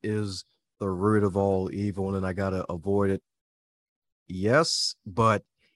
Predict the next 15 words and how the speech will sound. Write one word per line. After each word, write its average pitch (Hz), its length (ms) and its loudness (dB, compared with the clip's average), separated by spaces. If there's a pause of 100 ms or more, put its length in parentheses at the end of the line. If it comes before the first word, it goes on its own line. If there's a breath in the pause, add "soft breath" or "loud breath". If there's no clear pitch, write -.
(260)
she 131 240 -4
says, 98 680 -2 (160)
she - 140 -8
says 104 240 -2
that 101 180 0
first, 120 280 4
and 107 80 -2
then 98 80 -2
it 90 60 -4
says, 90 300 -4
"M-, 95 200 -6 (220)
like, 95 240 -2
money 110 420 2 (460 soft breath)
loves 101 380 0
me, 101 440 0